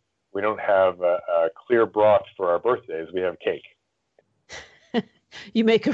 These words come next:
Speaker 2: really good point. And w-, most of us would rather have a chocolate kiss than a carrot.
Speaker 1: Right. Most of the time. Right.
Speaker 2: Yeah,
Speaker 1: All
Speaker 2: I
Speaker 1: foods
Speaker 2: know.
Speaker 1: fit. You know, you have to organize your, your, your, uh, you know, the, the endless denial is, is really hard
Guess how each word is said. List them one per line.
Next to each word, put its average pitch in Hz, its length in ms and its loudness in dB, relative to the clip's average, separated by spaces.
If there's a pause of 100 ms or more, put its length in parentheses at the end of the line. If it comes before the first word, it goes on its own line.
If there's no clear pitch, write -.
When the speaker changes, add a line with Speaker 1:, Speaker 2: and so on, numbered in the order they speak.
(100)
Speaker 2:
really 196 260 0
good 156 320 -4
point. 240 380 -2 (260)
And 185 240 0
w-, 196 100 -2
most 208 300 -2
of 196 60 -2
us 185 180 -4
would 160 140 -8
rather 165 280 0
have 160 260 -6
a 151 40 -10
chocolate 151 460 -8
kiss 151 240 -8
than 160 160 -6
a 147 60 -6
carrot. 233 400 0 (600)
Speaker 1:
Right. 107 220 0 (120)
Most 117 260 -2
of 113 60 -6
the 110 60 -6
time. 87 280 -2
Right. 90 200 -4 (360)
Speaker 2:
Yeah, 160 180 -2 (100)
Speaker 1:
All 147 160 0
Speaker 2:
I 190 120 0
Speaker 1:
foods 156 80 0
Speaker 2:
know. 151 200 0
Speaker 1:
fit. 98 240 0
You 107 60 -10
know, 110 80 0
you 110 140 0
have 123 160 0
to 123 100 2
organize 117 480 2
your, 113 160 -2
your, 104 240 -4
your, 98 360 -4
uh, 92 220 2 (400)
you 113 60 -4
know, 113 100 0
the, 117 260 2
the 117 200 -4
endless 139 380 -2
denial 110 560 2
is, 92 100 -10
is 98 240 -8
really 104 180 2
hard 127 240 0